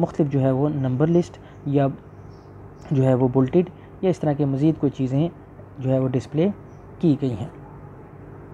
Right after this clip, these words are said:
इसमें हमारे पास बहुत सारे ऑप्शंस हैं। अगर आप नंबर में जाना चाहते हैं तो नंबर में आपके पास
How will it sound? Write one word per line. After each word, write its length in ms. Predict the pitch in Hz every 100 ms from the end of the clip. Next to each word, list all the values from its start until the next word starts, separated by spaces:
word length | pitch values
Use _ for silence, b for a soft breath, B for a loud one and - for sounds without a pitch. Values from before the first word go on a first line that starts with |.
| - - - - - - - B B B - - - - - - - - -
इसमें 240 | 196 214
हमारे 220 | 185 175 165
पास 260 | 170 160
बहुत 280 | 170 139 156
सारे 160 | 160 151
ऑप्शंस 420 | 139 - 180 160
हैं। 140 | 160
अगर 260 | 160 143 139
आप 200 | 135 -
नंबर 280 | 131 135 165
में 120 | 170
जाना 200 | 156 156
चाहते 280 | 156 147 151
हैं 100 | 143
तो 80 | 139
नंबर 340 | 135 131 143
में 200 | 135 135
आपके 400 | 143 143 - 135
पास 240 | 127 123